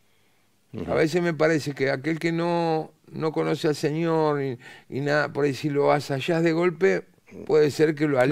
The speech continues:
Speaker 2: alejes
Speaker 1: sí.
Speaker 2: en vez de acercarlo.
Speaker 1: Sí, sí.
Speaker 2: Eh,
Speaker 1: Es que Dios te va a abrir el, la puerta.
Speaker 2: Él me va de-, yo cre-, sé que Él me va a decir cuándo, y sé que,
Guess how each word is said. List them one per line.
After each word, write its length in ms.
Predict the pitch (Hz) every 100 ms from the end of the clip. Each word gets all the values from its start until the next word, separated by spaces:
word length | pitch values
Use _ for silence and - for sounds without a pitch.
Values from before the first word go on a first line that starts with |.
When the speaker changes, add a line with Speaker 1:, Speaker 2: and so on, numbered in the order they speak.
| 202
Speaker 2:
alejes 280 | 123 110 -
Speaker 1:
sí. 80 | 113
Speaker 2:
en 60 |
vez 100 | 110
de 40 | 101
acercarlo. 600 | 104 92 101 92 80 - _ _ _ _
Speaker 1:
Sí, 120 | 117
sí. 80 | 104 - - -
Speaker 2:
Eh, 180 | 113 -
Speaker 1:
Es 160 | 123 131
que 180 | 156 147
Dios 180 | 180
te 100 | 175
va 100 | 139
a 20 | 131
abrir 260 | 123 120
el, 140 | 101 90
la 80 | 87
puerta. 400 | 185 - 143 135
Speaker 2:
Él 180 | 165 185
me 140 | 185
va 200 | 190 208
de-, 200 | 196 -
yo 180 | 165 185
cre-, 200 | 170 180
sé 220 | 151 208
que 120 | 202 143
Él 60 |
me 100 | 123
va 80 | 113
a 40 | 110
decir 280 | - 107
cuándo, 280 | 101 104 95
y 60 | 98
sé 220 | - 185
que, 320 | 196 190 160